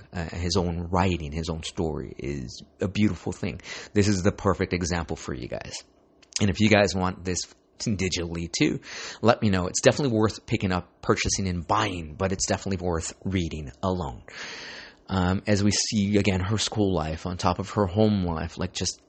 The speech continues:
poor girl, you know? Um,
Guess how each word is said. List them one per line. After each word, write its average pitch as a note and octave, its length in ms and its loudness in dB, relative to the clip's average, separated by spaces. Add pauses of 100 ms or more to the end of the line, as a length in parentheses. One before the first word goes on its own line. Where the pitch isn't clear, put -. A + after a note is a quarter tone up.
poor E2+ 560 0 (360)
girl, E2 460 -2 (120)
you F2+ 120 -6
know? F#2+ 200 -2 (680)
Um, F2 440 -8